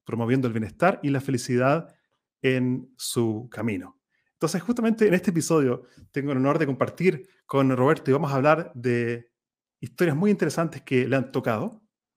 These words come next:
dolorosas, no fáciles, pero también cómo ha justamente desarrollado una carrera que se enfoca en el bienestar, en la gestión de las emociones y en el tema también, eh, del desarrollo personal. Así que, Roberto, bienvenido a este espacio de conversación y gracias por estar aquí.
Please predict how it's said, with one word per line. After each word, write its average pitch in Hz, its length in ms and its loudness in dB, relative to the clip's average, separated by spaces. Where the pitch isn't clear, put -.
dolorosas, 135 500 2
no 151 100 -2
fáciles, 180 460 -2
pero 151 140 0
también 151 320 -4
cómo 240 340 -2
ha 196 400 -4
justamente 202 420 -4
desarrollado 165 440 2
una 190 120 0
carrera 156 440 0
que - 80 -10
se 127 120 -2
enfoca 214 500 0
en 170 80 -2
el 165 140 -2
bienestar, 151 560 -2
en 147 120 -2
la 151 80 -2
gestión 139 260 -4
de 143 60 0
las 131 100 2
emociones 131 720 0
y 127 580 -2
en 123 100 -4
el 120 140 -4
tema 123 180 0
también, 120 460 0
eh, 123 160 -2
del 120 580 -4
desarrollo 117 380 0
personal. 101 340 -8
Así 117 200 -12
que, 127 120 -2
Roberto, 151 600 2
bienvenido 123 460 4
a 175 40 0
este 170 100 -12
espacio 170 260 -2
de 170 80 2
conversación 156 580 0
y - 60 -2
gracias 135 260 -2
por 131 120 -4
estar 123 160 -4
aquí. 107 140 -8